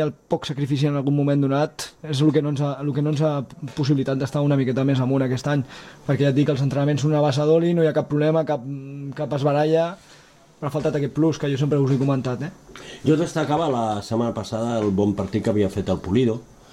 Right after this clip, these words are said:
Speaker 2: Avui m'ha sorprès no, no ve-, veure'l per aquí. Ahir sí que lo vaig veure al Camp del Prat, però tenia entès que avui també estava, podia jugar amb tu,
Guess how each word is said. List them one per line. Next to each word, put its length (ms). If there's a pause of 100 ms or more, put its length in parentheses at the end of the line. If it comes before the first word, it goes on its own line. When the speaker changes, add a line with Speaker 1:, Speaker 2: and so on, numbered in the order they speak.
(240)
Speaker 2:
Avui 240
m'ha 160
sorprès 480
no, 400
no 160
ve-, 320
veure'l 560
per 160
aquí. 220 (100)
Ahir 240
sí 80
que 80
lo 80
vaig 220
veure 320 (420)
al 640
Camp 220
del 100
Prat, 300 (400)
però 240 (100)
tenia 240
entès 240
que 80
avui 400
també 320
estava, 600 (260)
podia 240
jugar 240
amb 160
tu, 80